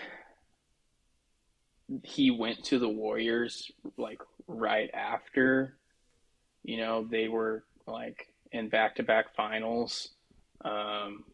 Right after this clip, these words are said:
that might be a little bit different than LeBron going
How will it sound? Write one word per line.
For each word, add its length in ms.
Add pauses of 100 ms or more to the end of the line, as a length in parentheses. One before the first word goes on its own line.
(1900)
that 480
might 360
be 100
a 100
little 200
bit 220
different 420
than 240
LeBron 640
going 460